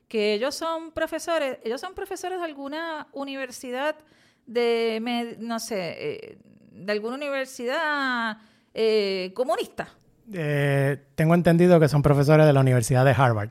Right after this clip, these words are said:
Speaker 1: Sí, son profesores de la Universidad de Harvard.
Speaker 2: Y lo-, y los autores del libro también, eh, su-, el libro en inglés, para los que leen en inglés como yo, eh, se llama How Democracies Die.
Speaker 1: Yo lo tengo en español, en la mano, y lo tengo, él lo tiene en formato,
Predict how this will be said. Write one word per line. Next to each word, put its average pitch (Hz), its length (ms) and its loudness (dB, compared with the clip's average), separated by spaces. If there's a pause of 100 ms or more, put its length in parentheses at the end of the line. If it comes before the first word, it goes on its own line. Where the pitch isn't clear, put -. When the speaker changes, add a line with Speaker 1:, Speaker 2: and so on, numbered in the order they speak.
(160)
Speaker 1:
Sí, 202 240 -8
son 196 260 -8
profesores 226 540 -2
de 220 80 -2
la 202 60 -4
Universidad 196 500 -6
de 185 80 -4
Harvard. 175 380 -2
Speaker 2:
Y 160 40 8
lo-, 160 280 10
y 180 80 6
los 165 120 10
autores 170 480 8
del 196 200 6
libro 208 320 6
también, 180 420 2
eh, 151 420 4
su-, 160 140 0
el 170 160 2
libro 170 160 6
en 190 140 8
inglés, 190 340 6
para 147 180 4
los 131 120 2
que 139 140 0
leen 151 160 4
en 170 100 6
inglés 165 280 4
como 170 220 6
yo, 185 220 6 (280)
eh, 147 120 -2
se 151 160 6
llama 160 260 10
How 156 140 12
Democracies 160 680 10
Die. 117 320 0
Speaker 1:
Yo 175 160 -6
lo 185 140 -2
tengo 196 180 -6
en 190 80 -10
español, 143 800 -14 (100)
en 160 120 -12
la 143 100 -6
mano, 147 300 -8
y - 20 -14
lo 143 140 -6
tengo, 170 300 -8
él 180 120 -6
lo 180 80 -4
tiene 202 200 -4
en 214 60 -10
formato, 196 880 -4